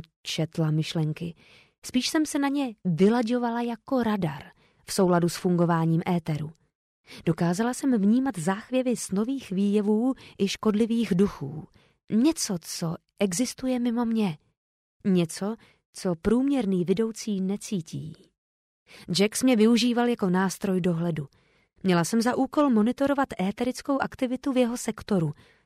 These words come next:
Často po mně chtěl, abych kontrolovala ostatní vidoucí, jestli něco neskrývají. Nejdřív šlo jen o lidi v místnosti.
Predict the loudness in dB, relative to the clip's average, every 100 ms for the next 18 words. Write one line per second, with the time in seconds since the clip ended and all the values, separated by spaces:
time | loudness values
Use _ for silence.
0 | _ -16 -6 -4 -2 -2 0 2 2 -2
1 | -4 -2 -2 -2 -4 0 0 2 2 2
2 | 0 -2 -4 -6 -4 -6 -2 -2 0 0
3 | 0 -2 -2 -2 -4 -10 -12 -6 -4 0
4 | 0 0 0 0 0 0 2 2 -2 -8
5 | -10 -14 -18 _ _ _ _ _ _ -20
6 | -10 0 4 4 2 0 0 -2 -10 _
7 | _ -4 0 2 0 -4 -4 -4 -2 -2
8 | -2 -4 -6 -4 -4 -6 -10 -12